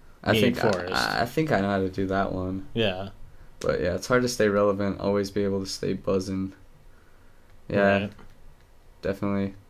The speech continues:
Speaker 2: Yeah, especially on Twitch. There's always new people doing new things all the time, so.
Speaker 1: We'll mix it up.
Speaker 2: I'm afraid to set up Discord and link it.
Speaker 1: <laughs> Right?
Speaker 2: Yeah.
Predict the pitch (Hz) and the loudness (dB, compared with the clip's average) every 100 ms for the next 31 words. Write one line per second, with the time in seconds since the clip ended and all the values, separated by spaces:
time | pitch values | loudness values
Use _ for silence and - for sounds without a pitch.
0 | - - - - - - 143 151 139 139 | -20 -20 -20 -20 -20 0 8 10 10 8
1 | 139 123 110 104 101 98 - - - - | 6 6 4 4 2 0 -4 -16 -20 -20
2 | - - - 117 104 - - 110 104 107 | -14 -6 4 6 6 0 -6 -2 2 6
3 | 107 107 101 92 - - - - - - | 6 6 2 -2 -8 -14 -20 -16 -10 -10
4 | - - - 139 151 156 165 160 147 139 | -10 -18 2 8 10 10 8 8 8 8
5 | 143 139 139 143 139 135 127 120 117 104 | 8 10 8 8 6 6 6 6 4 2
6 | 117 110 101 101 101 - 98 95 98 - | 2 2 2 0 -2 -2 -2 -2 -6 -14
7 | - - - - - - - - - - | -12 -10 -8 -12 -14 -20 -20 -20 -20 -2
8 | 113 110 120 - 113 120 123 - - - | 4 6 6 6 10 12 10 4 -18 -20
9 | - - - - - - - 117 117 110 | -20 -20 -20 -20 -20 -20 -4 0 0 0
10 | - 113 107 - 110 104 101 107 - 113 | 0 0 0 -2 -2 -4 -4 -6 -4 -4
11 | 104 101 107 - 127 120 - 117 113 127 | -4 -4 -4 -2 -2 -2 0 4 8 8
12 | 139 143 - 120 127 131 131 | 6 0 -2 4 8 8 6